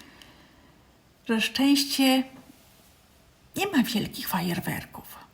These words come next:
Szczęście to promień słońca na liściach, zapach kawy, ciche mruczenie i świadomość, że obok mnie toczy się życie.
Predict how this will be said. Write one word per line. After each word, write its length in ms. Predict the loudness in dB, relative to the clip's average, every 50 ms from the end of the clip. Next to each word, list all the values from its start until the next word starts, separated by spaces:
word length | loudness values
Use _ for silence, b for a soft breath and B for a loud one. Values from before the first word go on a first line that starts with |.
| -16
Szczęście 580 | -16 -10 -6 -6 -6 -4 -6 -6 -4 -2 -2 -2
to 280 | -4 -4 -2 -2 -2
promień 460 | -2 -2 -2 2 2 4 6 6 4 4
słońca 640 | 2 -2 -2 -2 -2 -2 -2 -2 -4 -4 -2 -2
na 160 | -2 -2 -2 -2
liściach, 600 | -4 -6 -6 -8 -8 -8 -8 -8 -8 -8 -10 -14 -10 -4
zapach 500 | -2 -2 -2 -2 -4 -8 -8 -10 -12 -8
kawy, 460 | -4 -2 0 0 0 0 0 -2 -4
ciche 320 | -4 -4 -6 -4 -2 0 0
mruczenie 640 | 0 0 -2 -6 -4 -2 0 2 2 4 4 4 2
i 40 | 0
świadomość, 840 | 0 -2 -2 -2 0 0 2 2 2 2 2 0 0 -2 -4 -12 B B B B B B
że 200 | B -8 -6 -4
obok 360 | -4 -2 0 0 0 0 0 0
mnie 300 | 2 4 6 6 6 6
toczy 320 | 4 0 -2 0 -2 -2
się 320 | -2 -2 -4 -2 -2 -2
życie. 480 | -2 -2 -2 -4 -4 -6 -8 -8 -8 -10